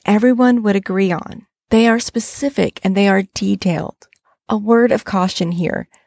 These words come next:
Sometimes our brain will interpret reasonable information as a fact.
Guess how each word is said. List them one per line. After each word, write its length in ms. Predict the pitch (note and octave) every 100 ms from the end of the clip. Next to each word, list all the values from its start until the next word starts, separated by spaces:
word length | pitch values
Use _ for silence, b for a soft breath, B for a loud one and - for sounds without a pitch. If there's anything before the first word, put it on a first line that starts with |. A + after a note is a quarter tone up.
| b
Sometimes 500 | - C#4+ D4+ E4 D#4+ -
our 140 | B3
brain 420 | A#3 G3+ G3 G3+
will 160 | G3 F#3+
interpret 580 | G#3 G3 G#3+ G#3 A3 -
reasonable 680 | F#3 G3+ A3+ B3+ B3+ B3 A#3+
information 760 | G#3+ G3 G3 F3+ F#3 B3 A#3+ B3 B B -
as 280 | G3 G3
a 160 | - F#3+
fact. 560 | - E3+ - _ -